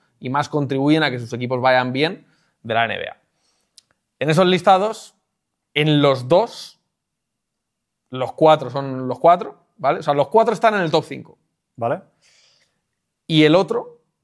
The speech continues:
Speaker 1: en los dos casos, es Wembanyama. Pero es que hay en uno de ellos que es el número dos.
Speaker 2: Es que a nivel impacto es
Speaker 1: O sea, hay en
Speaker 2: difícil
Speaker 1: uno
Speaker 2: de superar ahora mismo.
Speaker 1: en el que está, eh, por encima de él, creo que solo Shea,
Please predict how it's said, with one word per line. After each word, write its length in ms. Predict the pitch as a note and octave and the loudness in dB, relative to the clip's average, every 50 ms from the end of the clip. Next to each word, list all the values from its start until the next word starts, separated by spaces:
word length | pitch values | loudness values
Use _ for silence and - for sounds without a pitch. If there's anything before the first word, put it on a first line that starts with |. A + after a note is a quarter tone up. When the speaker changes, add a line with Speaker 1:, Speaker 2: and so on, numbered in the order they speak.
| _ _ _ _ _ - | _ _ _ _ _ -4
Speaker 1:
en 180 | D#3 D3 D3 | -2 0 0
los 140 | C#3 C3+ B2+ | 0 0 0
dos 180 | C#3+ E3+ E3 - | 0 -2 0 0
casos, 300 | F3 E3+ D#3 F#3+ E3 D#3 | 0 -2 0 -2 -6 -6
es 60 | C3 A#2+ | -4 -2
Wembanyama. 500 | B2+ A#2 A2 F#2 E2 F#2+ - - - _ _ _ _ _ _ _ _ _ _ _ _ _ _ _ _ _ _ _ _ - | -2 -2 -2 -4 -8 -10 -14 -18 -20 _ _ _ _ _ _ _ _ _ _ _ _ _ _ _ _ _ _ _ _ -2
Pero 160 | C#3+ C#3+ D#3 | 0 2 2
es 100 | D#3 - | 2 2
que 80 | - | 2
hay 160 | B3 A3+ G3 E3 | 4 4 4 4
en 80 | E3 | 4
uno 200 | F#3 A#3 B3+ A#3 | 4 4 4 4
de 100 | F#3+ G3 | 4 2
ellos 360 | F#3 F3 G3 - - - _ _ _ _ _ _ _ | 0 0 -2 -6 -10 -14 _ _ _ _ _ _ _
que 100 | - D#3 | -4 -4
es 100 | D#3 - | 0 2
el 120 | G#3 F#3 | 2 2
número 200 | F#3+ G#3 A3+ F3 | 4 4 4 2
dos. 400 | A#2+ B2 - - - - - _ _ _ _ _ _ _ _ _ _ _ _ _ _ _ _ _ _ _ _ _ _ _ _ _ _ _ - | 2 0 -4 -8 -12 -20 -20 _ _ _ _ _ _ _ _ _ _ _ _ _ _ _ _ _ _ _ _ _ _ _ _ _ _ _ -20
Speaker 2:
Es 100 | - - | -20 -14
que 180 | - A#2+ A2 | -10 -8 -8
a 60 | G2+ F#2+ | -8 -6
nivel 220 | G2 F#2+ G#2+ A2 | -6 -6 -4 -4
impacto 720 | A2 G#2+ G#2 A#2 A2+ A2+ - B2 B2+ B2+ B2 B2+ B2+ B2+ B2 | -4 -2 -2 -2 -4 -2 -2 -2 0 2 2 2 0 0 -2
es 80 | A#2 | -2
Speaker 1:
O 20 | - | -2
sea, 160 | C#3 C#3+ B2+ - - - - | -2 -2 -2 -2 -6 -2 0
hay 200 | D3+ F3 F#3+ A3 | 0 2 2 2
en 80 | G#3 | 4
Speaker 2:
difícil 180 | G#3 A3 A3 A#3+ | 4 4 4 2
Speaker 1:
uno 100 | C#3+ C3 | 2 0
Speaker 2:
de 60 | A#2+ | -2
superar 340 | A2+ B2 F#2 G2+ G#2 A2+ G#2 G2 | -6 -8 -8 -6 -4 -4 -4 -6
ahora 120 | G2 G#2 | -8 -2
mismo. 120 | A2 D3 | 0 0
Speaker 1:
en 80 | D3 D3 | 2 2
el 140 | C#3+ C#3 C3 | 2 0 0
que 80 | C#3+ | -4
está, 500 | C3 - - D#3 D#3 E3 G3 A#3 - _ _ _ _ | -6 -4 0 0 0 0 0 -4 -10 _ _ _ _
eh, 320 | - B2+ A#2+ A#2+ A#2+ A#2+ A#2 | -2 0 2 2 2 0 0
por 140 | B2+ B2+ B2 | 0 -2 -2
encima 340 | A#2 A2+ - C#3 D#3 D#3 D3+ | -4 -4 -4 -2 0 2 2
de 100 | D#3 E3+ | 2 0
él, 120 | F3 D#3 | 0 -2
creo 300 | - D#3 D#3+ E3 D#3+ D3+ | 0 2 4 4 4 2
que 60 | C#3 | -2
solo 300 | - - - D3+ D3+ D3+ C3 | -8 -4 -2 0 0 0 0
Shea, 380 | - - C#3+ C3+ A#2 G2+ - | -2 -2 0 0 0 -2 -6